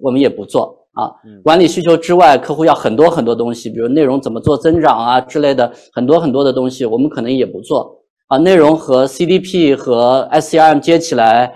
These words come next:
Speaker 1: 呃，怎么接啊？他说这些都要，我们也不做啊。
Speaker 2: <laughs>
Speaker 1: 所以就是在这个过程里面，我们逐步逐步收敛到，呃，我们做我们不可或缺的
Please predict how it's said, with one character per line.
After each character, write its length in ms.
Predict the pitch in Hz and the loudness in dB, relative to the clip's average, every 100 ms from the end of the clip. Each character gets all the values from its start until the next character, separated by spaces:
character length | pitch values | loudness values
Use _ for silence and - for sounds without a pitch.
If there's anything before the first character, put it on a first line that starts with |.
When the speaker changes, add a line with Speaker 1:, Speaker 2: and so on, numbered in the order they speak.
| - _ - | -18 _ -2
Speaker 1:
呃， 180 | 123 120 | 0 0
怎 120 | 127 | -2
么 120 | 120 | -2
接 240 | - 170 | 0 4
啊？ 100 | 160 | 4
他 140 | 135 143 | 4 0
说 120 | 147 | -2
这 160 | 147 160 | 0 0
些 120 | 165 | 2
都 200 | 151 185 | 4 6
要， 300 | 185 117 - | 6 4 2
我 100 | 123 | 0
们 100 | 123 | 2
也 80 | 131 | 0
不 140 | - 107 | 0 -4
做 320 | 123 - - _ | -6 -6 -10 _
啊。 80 | - 180 | -4 -4
Speaker 2:
<laughs> 100 | - | -12
Speaker 1:
所 120 | - 190 | 0 4
以 220 | 180 143 | 4 4
就 160 | 190 | -2
是 160 | 175 165 | -2 -2
在 140 | 190 | -2
这 100 | 175 | 2
个 80 | 208 | 2
过 160 | 180 175 | 4 2
程 100 | 160 | 0
里 80 | 131 | 0
面， 140 | 127 | -2
我 60 | 127 | -2
们 120 | 110 | -4
逐 100 | - | -6
步 160 | 139 151 | -4 -4
逐 100 | 127 | -4
步 160 | 143 | -4
收 200 | 135 160 | -2 2
敛 180 | 160 110 | 2 2
到， 340 | 110 127 120 - _ - | 0 0 0 -6 _ -6
呃， 440 | 113 117 78 85 | -2 -2 -2 -4
我 140 | 117 | -2
们 160 | 113 117 | -2 -2
做 220 | 165 156 | 2 2
我 100 | 123 | 2
们 160 | 110 104 | 0 -4
不 160 | 139 | -6
可 140 | - 110 | -4 -2
或 180 | 160 127 | 0 -2
缺 180 | - | 0
的 300 | 151 131 110 | 0 2 -2